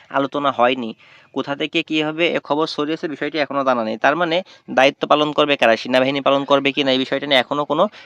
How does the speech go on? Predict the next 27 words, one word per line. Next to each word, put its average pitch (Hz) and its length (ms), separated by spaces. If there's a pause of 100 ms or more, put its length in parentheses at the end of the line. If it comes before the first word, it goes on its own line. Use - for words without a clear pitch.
সিদ্ধান্ত 147 400
নেয়নি। 139 320
তবে 156 260
এখানে 170 200
একটা 170 140
কিন্তু 165 340
আছে। 110 160
কিন্তুটা 160 340
কি? 170 120
দেখো, 180 200
নিউজটা 156 320
পরের 151 240
অংশ 151 160
পড়লে 170 240
আমরা 160 120
সেই 156 220
কিন্তুটা 165 320 (420)
জানতে 139 260
পারবো। 117 200
দেখো, 135 200
এখানে 180 340 (360)
বলা 147 160
হয়েছে, 170 180
অধ্যাপক 165 360
খন্দকার 170 520
ইনামুল 175 420
হক, 156 180